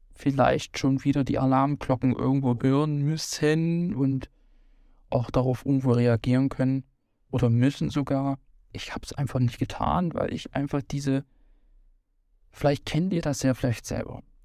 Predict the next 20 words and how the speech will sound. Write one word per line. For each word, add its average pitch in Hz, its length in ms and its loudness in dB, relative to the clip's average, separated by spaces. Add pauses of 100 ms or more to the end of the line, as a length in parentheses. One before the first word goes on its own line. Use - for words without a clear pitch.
diese 147 220 -2
Gefühle, 185 680 -2
die - 160 -4
man 131 280 2
hat, 160 360 0 (1300)
egal 123 260 0
ob's 117 160 -2
ein 120 80 2
Glücksgefühl 165 640 -2
ist 170 140 -4
oder - 120 -4
ein 98 100 0
trauriges 185 580 -2
Gefühl, 139 400 0 (2000)
man 147 460 2
kann 147 340 0
vielleicht 175 480 -2
dieses 147 480 -8 (140)
traurige 180 580 0
Gefühl 165 800 -4